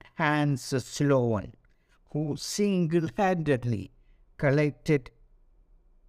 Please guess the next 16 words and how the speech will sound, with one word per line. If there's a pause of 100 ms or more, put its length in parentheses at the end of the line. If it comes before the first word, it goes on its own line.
(160)
in
his
lifetime
nearly
seventy-five (140)
thousand (480)
objects (120)
of (140)
art, (800)
including (480)
forty (100)
thousand (160)
printed
books
in
English